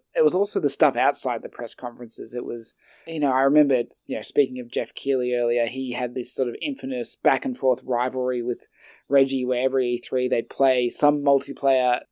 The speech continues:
game that was <laughs> just announced at, at Nintendo's conference, uh, and they'd sort of keep a tally each year of who's winning the most points back and forth, and it's stuff like that, which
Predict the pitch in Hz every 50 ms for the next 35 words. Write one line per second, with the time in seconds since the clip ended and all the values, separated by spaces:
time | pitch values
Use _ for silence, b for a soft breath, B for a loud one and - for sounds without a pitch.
0 | _ _ _ - 139 131 127 123 123 123 123 123 120 - 135 139 131 - - -
1 | - - - - 156 151 151 139 135 127 - - - 135 131 - b b b _
2 | _ b b b 127 135 139 139 131 123 - 139 135 131 127 117 - - - 135
3 | 135 131 - 131 120 113 - - 151 151 - 127 123 139 135 127 123 123 123 123
4 | 120 - - - 135 127 123 123 - 143 139 131 123 - - 147 139 135 135 135
5 | 127 135 131 - - 127 123 123 120 113 - - _ _ _ _ - 135 143 131
6 | 123 131 131 147 143 143 135 135 131 127 127 123 123 - - - - 143 139 139
7 | 135 - - - 143 123 - - 120 113 - - 127 131 131 117 - _ 123 123
8 | 120 110 B B B B B B - 143 - - 220 214 - - 156 139 131 123
9 | 139 139 139 139 - - 151 139 - - - - - -